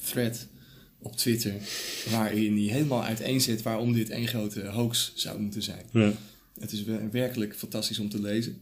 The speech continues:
Speaker 2: Een bizar verhaal.
Speaker 1: Een heel bizar verhaal,
Speaker 2: Ja.
Speaker 1: maar ja. Ja, ja, je moet natuurlijk wel je vraagtekens bij zetten en, eh, sceptisch zijn bij dit soort, eh, dit soort theorieën.
Speaker 2: Ik heb een, een, een filmpje gezien, ehm, van Ineos, waarbij ze,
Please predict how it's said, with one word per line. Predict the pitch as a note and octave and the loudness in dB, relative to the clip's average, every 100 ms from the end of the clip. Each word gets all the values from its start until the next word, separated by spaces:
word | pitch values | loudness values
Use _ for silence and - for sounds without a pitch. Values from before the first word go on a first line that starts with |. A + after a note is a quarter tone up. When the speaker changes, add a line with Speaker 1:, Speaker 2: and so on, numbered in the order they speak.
| - | -6
Speaker 2:
Een | F#2+ F#2+ F2 | 0 2 4
bizar | F#2+ F2+ A2 B2 | 6 8 8 8
verhaal. | G#2+ F#2+ D#2+ D#2 - | 4 2 0 -4 -4
Speaker 1:
Een | C3 | -2
heel | C3 B2+ | 0 0
bizar | A#2+ A#2+ A2+ | 0 0 -2
verhaal, | G#2+ G2 | -2 0
Speaker 2:
Ja. | G#2 | 0
Speaker 1:
maar | G#2 G2+ - | -2 -4 -10
ja. | - F#2 - - _ _ - - - | -10 -10 -14 -20 _ _ -20 -20 -20
Ja, | - - | -16 -10
ja, | - - - | -8 -8 -4
je | A2+ | -2
moet | G#2+ | 0
natuurlijk | G2 F#2+ G2+ G2+ | -2 -2 -2 -4
wel | G2 | -6
je | G2 | -6
vraagtekens | G2 F#2+ - - - - | -4 -6 -4 -6 -6 -6
bij | G#2 | -2
zetten | G#2 F#2+ G#2 | -2 -2 -4
en, | G#2 G2 | -6 -6
eh, | G2+ | -4
sceptisch | G2+ - A2 G#2+ | -2 0 0 0
zijn | A2 G2+ | 0 -2
bij | G2+ | -4
dit | G#2 G#2 | -4 -4
soort, | G#2 - | -6 -8
eh, | G#2 F#2 F2 - _ - - - | -8 -8 -12 -18 _ -20 -20 -8
dit | G#2+ | -2
soort | - G#2+ | 0 2
theorieën. | G#2+ G2+ G#2 G#2 G#2 - - - | 2 2 2 0 -2 -8 -12 0
Speaker 2:
Ik | A2 A2 | 6 10
heb | D3+ | 10
een, | D3+ C3 B2+ | 10 4 6
een, | A#2+ A#2 | 2 2
een | G#2 | 0
filmpje | - F3+ F3 C#3 | 0 0 2 0
gezien, | A#2 A2+ B2 A#2+ A2+ | 0 2 4 4 2
ehm, | A2+ G#2+ G2+ G2 G2 F#2+ F2+ - - - - - - _ | 0 0 0 -2 -4 -6 -10 -18 -14 -14 -14 -20 -20 _
van | - B2 A2 G#2+ G#2+ | 2 6 8 6 4
Ineos, | D3 D#3 D#3+ D#3 | 6 8 8 6
waarbij | A#2 A2+ A2 A2 | 6 4 6 6
ze, | A2 A2 F#2+ | 6 4 2